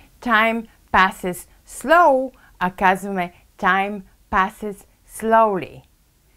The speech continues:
How does time pass? Slowly. Slowly обяснява как в-, минава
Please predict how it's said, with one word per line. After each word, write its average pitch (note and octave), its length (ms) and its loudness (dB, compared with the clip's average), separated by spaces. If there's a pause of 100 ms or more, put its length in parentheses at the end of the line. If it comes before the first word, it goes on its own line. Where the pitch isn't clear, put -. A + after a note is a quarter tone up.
(320)
How C4 360 2 (220)
does G3+ 240 0 (140)
time A3+ 400 -2 (140)
pass? B3 300 0 (640)
Slowly. E3+ 800 -2 (260)
Slowly C4+ 600 0
обяснява G#3+ 840 -4 (320)
как - 400 -2 (200)
в-, E3 240 -18
минава G3+ 600 -2